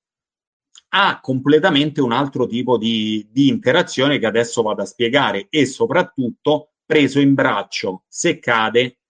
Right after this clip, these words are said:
il corpo del coniglio è composto solo dal nove per cento di ossa, immaginate quanto è fragile, sia che sia, ripeto, nano che sia un coniglio grande.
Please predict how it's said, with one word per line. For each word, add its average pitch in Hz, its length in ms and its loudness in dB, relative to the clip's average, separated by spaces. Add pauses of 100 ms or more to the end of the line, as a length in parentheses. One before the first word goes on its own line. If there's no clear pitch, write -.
(960)
il 127 160 -4
corpo 151 340 4
del 147 160 2
coniglio 175 360 2
è - 60 0
composto 131 540 -4
solo 156 240 2
dal 143 160 0
nove 143 280 -2
per 135 160 -2
cento 139 380 -2
di 123 140 0
ossa, 104 360 -4
immaginate 127 600 0
quanto 117 320 0
è 117 40 4
fragile, 110 800 -4 (300)
sia 135 260 0
che 120 100 -2
sia, 120 240 2
ripeto, 113 640 2
nano 120 540 -2
che 110 120 -4
sia 110 520 -2 (260)
un 120 160 -6
coniglio 110 640 -2
grande. 110 640 -2